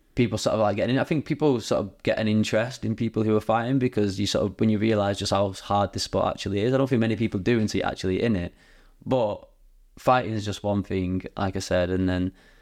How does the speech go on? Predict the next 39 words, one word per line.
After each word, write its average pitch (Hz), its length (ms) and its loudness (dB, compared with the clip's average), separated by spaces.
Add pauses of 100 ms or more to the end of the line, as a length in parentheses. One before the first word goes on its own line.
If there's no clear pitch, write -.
(280)
trying 101 160 2
to 95 100 -4
promote 98 280 2
yourself 92 340 -2
and 95 100 -2
stuff 95 220 -4
like 92 120 0
that. 98 140 0
And 92 120 2
it 98 40 -2
can 110 140 -2
come 139 100 2
a 143 80 4
bit 113 140 2
annoying 107 340 0
for - 120 -10
people 95 420 0
and 92 160 2
stuff, - 240 -4
which 92 420 -4
you 101 140 0
have 101 160 0
to - 80 -6
sort - 180 -2
of 95 140 -4 (100)
take 95 240 -2
on 92 100 2
the 92 60 0
chin, 95 240 -2
really, 92 260 0
like, 92 320 -4
keep - 280 -2
asking 104 260 -2
everyone 98 220 0
to 92 80 -4
share 92 260 -2
your 92 140 0
stuff 95 400 -4
and, 92 260 0